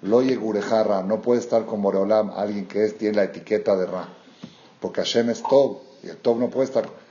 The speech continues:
¿Quién es Ra? Ahí, Er Bejor Yehuda Ra Bene Hashem. ¿Saben qué quiere decir el onanismo?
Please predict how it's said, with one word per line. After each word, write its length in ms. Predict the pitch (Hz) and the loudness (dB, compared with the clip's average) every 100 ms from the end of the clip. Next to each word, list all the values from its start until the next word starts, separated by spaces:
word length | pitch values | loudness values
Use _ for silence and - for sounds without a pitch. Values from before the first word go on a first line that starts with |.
| _ | _
¿Quién 160 | 120 127 | -2 0
es 160 | 135 | 0
Ra? 420 | - 113 127 135 - - _ _ 90 | 0 0 0 -2 -10 -20 _ _ -8
Ahí, 260 | 95 123 - 117 | -2 0 0 2
Er 260 | 123 123 | 2 2
Bejor 400 | 104 - - 117 | -2 -4 0 0
Yehuda 420 | 117 104 98 107 104 | 0 -4 0 2 2
Ra 220 | 107 107 | 0 0
Bene 240 | 98 95 | -2 -2
Hashem. 420 | 95 95 101 85 80 - | -4 -4 -8 -8 -10 -6
¿Saben 240 | 101 113 | -4 -4
qué 100 | 113 | -6
quiere 140 | 107 | -8
decir 200 | 101 110 | -8 -4
el 100 | 101 - | -4 -2
onanismo? 720 | 98 92 95 107 101 123 - | -4 -4 -4 -4 -4 -6 -8